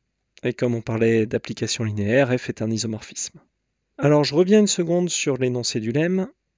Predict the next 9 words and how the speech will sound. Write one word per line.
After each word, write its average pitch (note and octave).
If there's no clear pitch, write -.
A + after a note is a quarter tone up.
On B2+
aurait C#3
pu D#3
se B2
passer C3+
un C#3+
petit B2+
peu C3+
de A#2